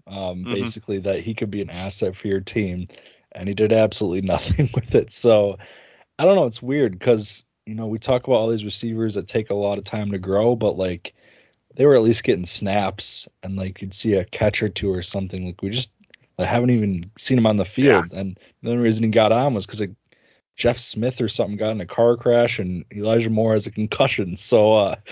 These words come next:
Speaker 1: <laughs> just was not looking great. I still am rooting for him. He has a talent. I saw it in college, but I'm okay with that trade.
Speaker 2: Like, I don't know what the hell happened to him this offseason, but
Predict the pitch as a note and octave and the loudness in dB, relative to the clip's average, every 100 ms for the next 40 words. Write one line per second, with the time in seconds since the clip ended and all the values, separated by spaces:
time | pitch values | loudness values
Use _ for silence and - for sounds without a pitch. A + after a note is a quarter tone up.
0 | - - - _ - - F3+ - F3 C#3+ | -16 -16 -20 _ -6 -4 -2 4 4 4
1 | C3+ C3 D#3 D#3 - - - - C3+ C3+ | -2 0 4 4 0 -16 -20 -4 -2 0
2 | C#3+ C3 B2 B2+ B2+ - A#2+ A#2+ - - | -2 -2 4 4 4 0 -4 -6 -6 -2
3 | C#3+ C#3 C3 - _ _ _ A#2+ A#2 B2 | 0 0 -2 -8 _ _ _ -10 -6 -2
4 | B2 A#2 - A#2 A2 A2 G#2+ A#2 A#2 A#2 | -2 -2 -2 0 0 -2 -6 -4 -2 -4
5 | A2 - A2+ A#2+ A2 - - G#2 G#2 - | -8 -6 -4 -2 -2 -6 -12 -10 -8 -2
6 | G#2+ G#2+ G2+ A2 A2 G#2 G#2 - F2+ F#2 | 0 0 -4 -4 -2 -4 -6 -6 -6 -6
7 | - _ _ _ - G2+ G2+ F#2 F2+ E2+ | -10 _ _ _ -10 -6 -4 -4 -4 -4
8 | F2 F2 F2 F#2 F#2 F2+ A1+ - _ - | -4 -6 -4 -2 0 -2 -8 -20 _ -20
9 | - - - - F#2+ C3+ A#2 G2+ G2 F#2 | -20 -20 -14 -4 0 2 2 -2 -4 -8
10 | F#2+ F#2+ F#2 G2 F#2 F2+ F2 F#2 F2 F2 | -4 -2 -2 -6 -8 -8 -6 -2 0 -2
11 | F2+ E2 E2 E2 E2 E2+ F2+ | -8 -10 -14 -18 _ -16 -16